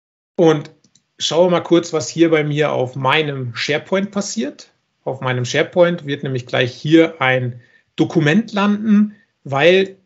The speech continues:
ich habe hier zwei Workflows, die hier laufen. Der eine Workflow prüft im Endeffekt jetzt auf eine eingehende E-Mail.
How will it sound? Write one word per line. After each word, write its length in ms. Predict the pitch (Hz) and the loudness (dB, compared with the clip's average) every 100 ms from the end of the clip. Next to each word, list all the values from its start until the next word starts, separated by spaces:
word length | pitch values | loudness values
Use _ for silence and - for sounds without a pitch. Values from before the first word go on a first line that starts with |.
| - | -20
ich 180 | 139 151 | -8 -4
habe 160 | 151 | -2
hier 160 | 147 151 | -4 -6
zwei 280 | - 127 123 | -4 -4 -2
Workflows, 540 | 170 - 180 180 180 | -4 -2 0 0 0
die 100 | 170 | 0
hier 120 | 170 | 2
laufen. 440 | 151 147 160 180 139 | 4 2 2 0 -2
Der 120 | 123 | -2
eine 220 | 135 160 | 0 2
Workflow 680 | 151 147 - 147 139 135 _ _ _ _ _ _ _ _ | 0 -2 -6 -4 -4 -6 _ _ _ _ _ _ _ _
prüft 420 | - 147 185 208 185 | -6 2 4 4 0
im 120 | 165 | 0
Endeffekt 600 | 151 147 127 143 123 - | -2 -4 -6 -6 -4 -4
jetzt 380 | 127 - - - - | -4 -4 -14 -18 -8
auf 240 | 123 120 | -6 -4
eine 140 | 127 | -4
eingehende 480 | 123 135 131 120 117 | -2 -2 -2 -4 -4
E-Mail. 480 | 120 226 220 240 | 0 2 4 2